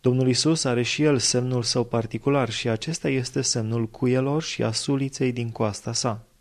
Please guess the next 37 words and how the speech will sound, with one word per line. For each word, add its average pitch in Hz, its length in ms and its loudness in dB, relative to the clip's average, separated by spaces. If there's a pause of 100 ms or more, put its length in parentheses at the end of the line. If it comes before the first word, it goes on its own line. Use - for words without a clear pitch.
(840)
Semn 156 400 0
care 127 240 0
nimeni 143 340 0
nu 127 100 2
are 120 180 2
voie 117 360 2
să-l 120 220 0
poarte. 123 500 -2 (600)
Iar 117 180 4
dacă 110 220 0
cineva 120 320 -2
le-a 175 140 0
primit 135 360 -4
în 107 180 0
cine 143 280 -4
știe 131 260 0
ce 107 160 -4
împrejurare, 110 720 0
cum 123 160 -4
se 110 140 -4
întâmplă 120 440 -2
în 104 140 -2
lumea 117 220 0
catolică, 113 680 0 (500)
cu - 140 -2
oameni 135 360 2
care 110 200 -2
au 107 100 2
primit 127 300 -2
aceste 110 360 -2
stigmate, 135 680 -4 (480)
ele 160 200 4
nu 180 120 2
sunt 139 280 -2
de 127 80 2
la 120 140 4
Dumnezeu, 123 640 0